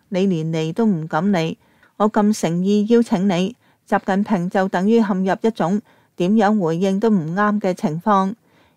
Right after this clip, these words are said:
而家川普已經提前開始各種招數，所以中共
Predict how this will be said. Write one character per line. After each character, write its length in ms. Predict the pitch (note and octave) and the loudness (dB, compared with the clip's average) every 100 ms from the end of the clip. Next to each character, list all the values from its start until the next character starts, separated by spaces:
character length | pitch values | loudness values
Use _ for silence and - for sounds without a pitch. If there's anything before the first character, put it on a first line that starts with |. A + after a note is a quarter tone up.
| - | -8
而 80 | E3+ | -4
家 140 | G#3+ | 0
川 240 | A3 B3 A#3 | 0 2 2
普 220 | A3+ F#3+ | 2 2
已 140 | G3 | 0
經 200 | F#3 G#3+ | 0 0
提 220 | A3 F#3+ D#3+ | 0 -2 -2
前 240 | - E3+ | -4 -4
開 240 | G#3 A3 | 0 -2
始 140 | - F#3+ | 0 -4
各 160 | - | -2
種 280 | G3 F#3 E3+ | -4 -4 -6
招 220 | G#3 A3 | -2 0
數， 340 | A3 G#3 G3 - _ _ _ | 0 0 0 -2 _ _ _
所 140 | - C4 | -2 0
以 220 | C4 A#3 | 4 2
中 260 | C4+ B3+ | 2 0
共 260 | B3 F#3+ F3 | 2 0 -2